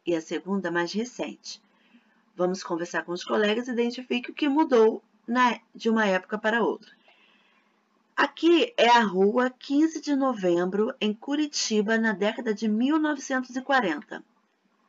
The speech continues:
Olha só como que era essa rua. Agora, essa rua em Curitiba, nos tempos atuais, nos dias de hoje. Esse prédio existe,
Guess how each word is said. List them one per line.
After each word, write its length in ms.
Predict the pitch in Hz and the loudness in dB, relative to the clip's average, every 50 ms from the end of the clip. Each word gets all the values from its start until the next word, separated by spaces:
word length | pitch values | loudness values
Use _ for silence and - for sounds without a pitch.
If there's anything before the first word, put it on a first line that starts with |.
| _ _ _ _ _ _ - | _ _ _ _ _ _ -4
Olha 140 | - 277 | -2 -2
só 100 | 285 302 | -2 -2
como 240 | 294 - 247 233 226 | -2 -2 -2 -2 -2
que 120 | 226 - 214 | -2 -2 -2
era 160 | 202 196 202 | -2 -2 -2
essa 200 | 202 - - 220 | -4 -6 -8 -10
rua. 220 | 190 175 156 - - _ _ _ _ _ _ _ _ _ _ _ _ _ _ _ - _ _ | -10 -10 -12 -14 -16 _ _ _ _ _ _ _ _ _ _ _ _ _ _ _ -20 _ _
Agora, 420 | - 165 160 147 202 214 214 202 180 | -4 -4 0 2 4 4 4 4 4
essa 340 | 175 185 190 - - 220 190 | 2 0 0 -2 -4 -6 -4
rua 280 | 160 160 170 185 196 | -4 -2 0 2 2
em 80 | 196 196 | 0 0
Curitiba, 640 | - 196 175 175 - - - - 185 190 202 196 180 | -2 -4 -4 -4 -6 -8 -6 -4 -4 -2 -2 -2 -4
nos 160 | 180 175 - | -4 -4 -4
tempos 320 | 214 208 208 196 202 202 | -4 -4 -4 -4 -4 -4
atuais, 1200 | 214 220 220 220 - 285 254 220 190 185 190 196 190 190 175 156 135 - - - - - - - _ _ - | -4 -4 -4 -4 -6 -4 -2 0 0 2 4 4 4 2 2 -2 -4 -6 -10 -16 -20 -20 -20 -20 _ _ -14
nos 200 | 165 170 175 165 | -10 -8 -8 -4
dias 240 | - 190 202 208 196 | 0 2 2 2 2
de 140 | 196 254 240 | 0 0 0
hoje. 400 | 185 147 - - - - - _ _ - - - - - - - _ _ - | 0 0 -2 -4 -8 -12 -14 _ _ -20 -20 -20 -20 -20 -20 -20 _ _ 2
Esse 340 | 269 320 381 381 - 349 320 | 2 2 2 2 0 -2 -2
prédio 720 | - _ - 208 214 214 226 226 202 - - 165 147 - _ _ _ _ _ _ | -2 _ 0 2 4 4 4 4 2 0 -4 -6 -6 -8 _ _ _ _ _ _
existe, 840 | - 214 220 196 180 175 214 233 226 - - - _ - - - - | 4 4 4 4 2 -2 -2 -2 -2 -4 -8 -12 _ -14 -14 -14 -14